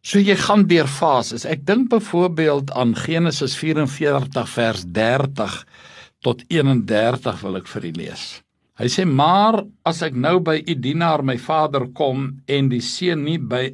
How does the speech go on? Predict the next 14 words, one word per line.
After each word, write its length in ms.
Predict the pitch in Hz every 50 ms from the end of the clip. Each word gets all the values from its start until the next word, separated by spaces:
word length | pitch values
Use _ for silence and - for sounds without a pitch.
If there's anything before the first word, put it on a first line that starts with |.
| - -
ons 320 | 143 139 139 139 139 139 - -
is 260 | 180 170 170 - -
nie, 160 | 123 120 113
terwyl 480 | 117 - 135 117 104 104 117 127 135 135
sy 200 | 139 - 123 120
siel 380 | 113 - - - 160 151 151 - - -
innig 300 | 175 175 170 165 - -
aan 120 | 127 120
hom 120 | 120 120 117
verkleef 600 | - 123 113 - - 139 156 160 160 151 139 143
is, 340 | - 104 101 - - - _ _ _ _
sal 220 | - - 135 120 117
hy 80 | 117 117
sterwe." 520 | - - - 139 127 120 117 98 -